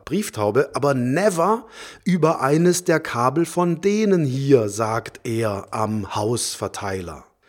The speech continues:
Und ich sage, doch, die haben einen Festnetzanschluss und zwar bei Vodafone. Und hier, wenn Sie mal gucken, hier ist ein Kabel verschachtet. Da läuft ein Schacht, da läuft ein Kabel an der Außenwand rüber vom Hut, also von dem Verteilerkasten am Haus,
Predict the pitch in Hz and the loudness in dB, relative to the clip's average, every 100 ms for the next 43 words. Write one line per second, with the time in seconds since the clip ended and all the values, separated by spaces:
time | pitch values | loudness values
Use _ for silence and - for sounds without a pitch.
0 | - - - - 160 175 175 160 139 131 | -14 -12 -10 -4 2 4 4 4 4 6
1 | 185 180 - 117 113 117 110 107 185 196 | 6 4 2 -2 0 0 0 0 0 0
2 | 135 110 107 101 - 147 139 110 - 110 | -2 -2 -4 -6 -4 -4 -4 -6 -4 -2
3 | 104 98 151 165 101 - 98 95 113 113 | -2 2 2 2 -4 -10 -12 -10 -8 -2
4 | 202 151 110 127 120 113 - 196 - 98 | 2 2 2 -2 -2 -2 0 0 0 -8
5 | - - - 160 190 180 131 123 139 160 | -10 -20 -10 2 4 4 -2 0 2 2
6 | - 117 - 95 - 98 - - 98 127 | 0 -4 -4 -6 -8 -10 -12 -10 -2 -2
7 | 185 - 110 165 220 - 117 147 156 123 | -2 -4 -4 -2 -4 -4 0 0 -2 -8
8 | - 139 202 247 - 120 123 123 117 180 | -6 -4 -2 -4 -8 -4 -2 0 0 -2
9 | 214 196 202 196 151 170 226 226 - 143 | -2 -2 -2 -2 -4 0 -2 -2 0 2
10 | 165 175 214 233 - 123 123 139 196 185 | 0 -2 -2 -4 -6 -6 -4 -2 -2 -2
11 | 151 127 143 - 180 180 156 120 127 226 | -4 -2 -4 -4 -6 -6 -8 -4 -2 -2
12 | - | -4